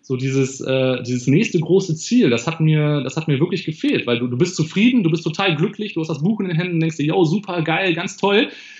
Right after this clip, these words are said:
Ähm, und das ist auch schön, man soll sich auch darüber freuen, aber für mich persönlich, Zufriedenheit ist immer, ist immer, ja, Gift, Gift für, für, für, für den Erfolg eigentlich, weil da ist, okay, und jetzt? Und ich brauche einfach ein, ein, ein, auch größere Ziele vor Augen, ähm, auf die ich hinarbeiten kann, weil ohne Ziel funktioniert das für mich nicht.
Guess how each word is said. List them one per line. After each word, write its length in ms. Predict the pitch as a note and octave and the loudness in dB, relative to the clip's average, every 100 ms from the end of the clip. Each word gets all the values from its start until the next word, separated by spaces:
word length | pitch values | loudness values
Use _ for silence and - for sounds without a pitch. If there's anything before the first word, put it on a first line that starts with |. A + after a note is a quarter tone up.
| - _ | -20 _
Ähm, 640 | D#3 E3 E3 E3 D#3+ D#3+ _ _ | 0 2 4 4 2 0 _ _
und 100 | D#3 | 0
das 120 | D#3+ | 0
ist 40 | D#3 | 0
auch 80 | E3 | -2
schön, 240 | - A3+ | 0 0
man 140 | D#3 | 0
soll 120 | C#3+ F#3+ | -4 -4
sich 80 | |
auch 60 | E3 | -4
darüber 200 | D3+ D3 | -4 -6
freuen, 460 | - E3+ G3+ G3+ B3 | -8 -6 -2 -2 -2
aber 640 | C#3+ D3 D3 D3+ D3 - _ - | -2 0 2 2 0 -6 _ -4
für 120 | D#3+ | 2
mich 160 | E3 F#3 | 4 4
persönlich, 420 | E3 F3 G3 F#3+ | 0 2 -2 -4
Zufriedenheit 680 | - D3+ F3 A3 F3+ F#3 F3 | -10 -6 0 0 2 -2 -2
ist 100 | D#3 | -4
immer, 380 | E3 E3 D#3+ | -2 0 0
ist 100 | - | -2
immer, 360 | D#3+ D#3 D3+ - - | -4 -2 -2 -6 -6
ja, 100 | B2 - _ _ _ _ | -8 -8 _ _ _ _
Gift, 720 | - C#3 G3+ - - - D3+ | -4 0 0 0 -12 -14 -2
Gift 260 | E3+ G3 - | -2 -2 0
für, 200 | F3 E3 | 0 2
für, 200 | E3+ D#3 | 0 -2
für, 300 | E3+ E3 D#3 | 0 2 2
für 120 | D#3+ | 0
den 80 | D#3 | 0
Erfolg 420 | C3+ - F3+ F3 | 0 0 0 0
eigentlich, 400 | A#2 A#2 - A#2 | -2 -4 -6 -10
weil 260 | C3 C3+ B2+ - - - _ _ _ _ | -4 -2 -4 -10 -20 -20 _ _ _ _
da 120 | - D#3 | -10 -6
ist, 220 | E3 D#3+ | -4 -4
okay, 240 | D3+ F#3 | 0 2
und 120 | D#3+ | 4
jetzt? 360 | D#3 F3+ - - | 4 4 -2 -10
Und 220 | B2+ C3+ | -10 -8
ich 100 | - | -12
brauche 260 | - D#3+ - | -4 -4 -4
einfach 460 | D#3 D#3+ D#3+ D#3+ D3+ | -8 -6 -6 -6 -4
ein, 300 | C#3 C3+ - | -4 -4 -8
ein, 200 | C#3 B2+ | -8 -4
ein, 600 | B2 - A#2+ - A2 - - | -6 -4 -6 -6 -12 -12 -4
auch 160 | C3+ | -2
größere 440 | C#3+ D#3 F3 D#3 D3+ | 2 2 2 0 -2
Ziele 340 | - F#3 F3 | -4 -4 -4
vor 200 | D#3+ D3+ | -4 -4
Augen, 460 | D#3 D#3+ D#3+ D#3 D#3 | 0 0 2 0 0
ähm, 140 | C#3+ | -4
auf 120 | - | -4
die 80 | - | -2
ich 100 | D#3 | 0
hinarbeiten 480 | D#3+ B2+ A2+ A2 A2 | 0 -2 -4 -4 -4
kann, 160 | A#2 A2+ | -2 -2
weil 100 | A#2 | 2
ohne 180 | D3+ | 4
Ziel 260 | D#3+ - E3 | 4 2 0
funktioniert 340 | D#3 D3+ D3+ | 2 0 0
das 100 | D3+ | -2
für 60 | - | -4
mich 160 | G#2+ G2+ | -8 -8
nicht. 260 | F#2+ - | -14 -16